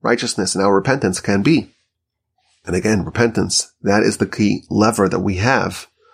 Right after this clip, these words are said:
to bring about Messiah. The Chafetz Chaim, of blessed memory, used to say that there is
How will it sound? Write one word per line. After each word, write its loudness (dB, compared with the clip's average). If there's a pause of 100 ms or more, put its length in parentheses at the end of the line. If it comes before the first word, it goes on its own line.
(580)
to 2
bring 0
about -4
Messiah. 0 (2500)
The 4
Chafetz -2
Chaim, 2 (340)
of -2
blessed 0
memory, 2
used -2
to 0
say -4 (1500)
that -4 (720)
there 2
is 2